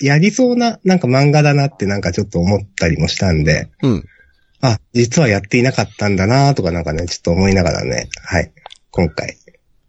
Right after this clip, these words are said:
Speaker 1: 話させてもらってます。
Speaker 2: だったら、ワールドトリガー会を撮ろうぜって言ってからもう早数ヶ月経ってますけど。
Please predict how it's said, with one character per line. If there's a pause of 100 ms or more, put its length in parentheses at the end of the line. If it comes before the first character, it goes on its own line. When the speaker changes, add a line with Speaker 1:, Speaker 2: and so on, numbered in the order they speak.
(160)
Speaker 1:
話
さ
せ
て
も
ら
っ (120)
て
ま
す。 (100)
Speaker 2:
だ
っ
た
ら、
ワ
ー
ル
ド
ト
リ
ガ
ー
会
を
撮
ろ
う
ぜ
っ
て
言
っ
て
か
ら
も
う
早
数
ヶ
月
経
っ
て
ま
す
け
ど。